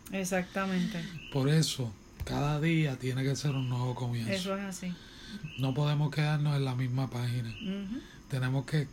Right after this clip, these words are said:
Speaker 2: que recrear y hacer una nueva página para la gloria
Speaker 1: Si no,
Speaker 2: de Dios.
Speaker 1: si no, Dios no hubiera hecho un día detrás del otro.
Speaker 2: Pero, pero mi amor, imagínate tú,
Speaker 1: <laughs>
Speaker 2: imagínate tú.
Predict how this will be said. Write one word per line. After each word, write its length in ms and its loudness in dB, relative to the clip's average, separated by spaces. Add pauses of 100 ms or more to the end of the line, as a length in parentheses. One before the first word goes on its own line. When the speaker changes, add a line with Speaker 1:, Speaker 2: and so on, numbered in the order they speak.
Speaker 2:
que 140 0
recrear 680 2 (260)
y 120 4
hacer 500 2 (680)
una 300 4
nueva 340 2
página 560 4 (540)
para 240 0
la 120 0
gloria 300 2
Speaker 1:
Si 140 8
no, 200 8
Speaker 2:
de 100 -2
Dios. 100 -2
Speaker 1:
si 100 4
no, 160 4
Dios 220 6
no 160 2
hubiera 260 4
hecho 180 0
un 120 2
día 160 6
detrás 360 2
del 160 2
otro. 320 0 (100)
Speaker 2:
Pero, 300 4 (380)
pero 180 6
mi 160 6
amor, 320 4 (220)
imagínate 800 4
tú, 220 4
Speaker 1:
<laughs> 0 -
Speaker 2:
imagínate 580 2
tú. 220 -2